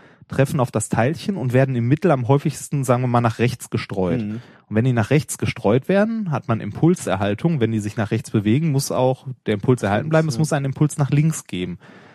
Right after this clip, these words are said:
Speaker 1: Das heißt, im Mittel wird der meiste Impuls an dieses Teilchen nach links übertragen und das Teilchen, äh, bewegt sich entgegen der Lichtrichtung.
Speaker 2: Aha.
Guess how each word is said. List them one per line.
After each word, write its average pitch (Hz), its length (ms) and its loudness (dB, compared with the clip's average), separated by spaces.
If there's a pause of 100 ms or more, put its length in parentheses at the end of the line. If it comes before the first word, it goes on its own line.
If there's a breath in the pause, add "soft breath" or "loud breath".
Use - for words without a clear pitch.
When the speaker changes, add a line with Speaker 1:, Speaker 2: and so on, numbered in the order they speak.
(220 loud breath)
Speaker 1:
Das - 160 -4
heißt, 131 180 2
im 120 80 2
Mittel 170 320 4
wird 151 160 4
der 113 80 2
meiste 113 400 -2
Impuls 151 480 2
an 127 160 -2
dieses 123 160 -4
Teilchen 131 400 -2
nach 139 160 2
links 165 320 2
übertragen 104 460 0
und 131 80 0
das 131 120 -2
Teilchen, 147 640 0
äh, 120 220 2
bewegt 120 340 0
sich - 160 -8
entgegen 120 440 0
der 143 100 4
Lichtrichtung. - 720 -4 (120)
Speaker 2:
Aha. 110 340 -10